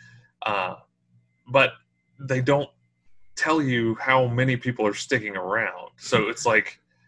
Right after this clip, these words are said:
Speaker 1: you don't know how well the show is doing other than, you know, kinda your, your bubble of people that you talk to that also watch the show. But, like, nationwide, worldwide, you don't, we don't know what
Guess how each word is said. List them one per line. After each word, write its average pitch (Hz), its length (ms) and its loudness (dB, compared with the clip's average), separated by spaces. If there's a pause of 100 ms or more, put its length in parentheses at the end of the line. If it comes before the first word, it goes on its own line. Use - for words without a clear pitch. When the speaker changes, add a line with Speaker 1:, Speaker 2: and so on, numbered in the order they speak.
Speaker 1:
you 135 200 2
don't 139 340 0
know 131 400 4
how 110 220 0
well 101 280 0
the 95 100 -8
show 95 320 -4
is 92 100 -14
doing 95 220 -8 (200)
other 117 220 0
than, 101 440 0 (500)
you 113 160 -4
know, 92 240 -4
kinda 110 220 0
your, 101 380 -2 (140)
your 107 260 -6
bubble 107 280 0
of - 140 -8
people 110 320 -2
that 98 160 -6
you 104 100 -6
talk 117 320 0
to 98 180 -10
that 101 160 -4
also 127 320 2
watch 98 340 -8
the - 80 -20
show. - 200 -8 (380)
But, - 160 -4
like, 107 360 0 (640)
nationwide, 117 840 2
worldwide, 101 680 2
you 120 120 0
don't, 135 180 0 (360)
we 127 80 0
don't 123 240 0
know 113 140 2
what 110 300 -2